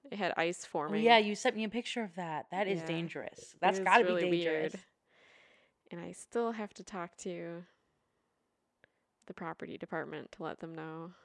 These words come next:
Speaker 2: Did that happen?
Speaker 1: that that happened.
Speaker 2: Well,
Speaker 1: I
Speaker 2: at
Speaker 1: told
Speaker 2: this point
Speaker 1: somebody, and they're like, "You need to send an email."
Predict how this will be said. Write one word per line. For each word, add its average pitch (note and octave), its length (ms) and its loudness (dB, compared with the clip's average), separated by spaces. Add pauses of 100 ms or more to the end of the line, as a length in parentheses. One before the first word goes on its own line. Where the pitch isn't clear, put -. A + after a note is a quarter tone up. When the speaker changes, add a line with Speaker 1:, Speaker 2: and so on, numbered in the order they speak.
(140)
Speaker 2:
Did F3 100 -4
that D3 140 2
happen? E3 380 -2 (220)
Speaker 1:
that G3 120 -14
that - 160 -10
happened. - 420 -14 (1300)
Speaker 2:
Well, - 80 -2
Speaker 1:
I - 20 0
Speaker 2:
at C#4 60 -4
Speaker 1:
told A4 180 4
Speaker 2:
this - 40 2
point - 40 -6
Speaker 1:
somebody, F#3 840 2
and G3 120 -2
they're F#3+ 160 2
like, E3 260 0
"You G#3+ 80 -4
need C#4 160 0
to A#3+ 80 -6
send C#4 180 -4
an A#3 80 -2
email." G#3 540 -2